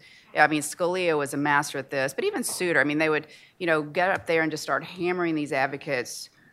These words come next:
uh, for, you know, weaknesses in their case. Uh, and then you would see the justice who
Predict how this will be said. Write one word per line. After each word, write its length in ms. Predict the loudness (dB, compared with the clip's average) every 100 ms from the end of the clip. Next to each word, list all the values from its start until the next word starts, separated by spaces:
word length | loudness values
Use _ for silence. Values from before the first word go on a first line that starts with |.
| _
uh, 240 | 0 2 2
for, 540 | 0 0 2 2 -4 -10
you 80 | -8
know, 180 | -8 -10 -12
weaknesses 640 | -4 -4 -2 -4 -2 -2
in 100 | 0
their 160 | 0 -2
case. 640 | -2 -2 -2 -2 -6 -8 -12 -20 -18 2
Uh, 240 | 8 10 8
and 120 | 6
then 100 | 4
you 80 | 2
would 100 | 0
see 220 | 0 0
the 140 | 2
justice 420 | 6 6 6 -2 -4
who 340 | -4 -4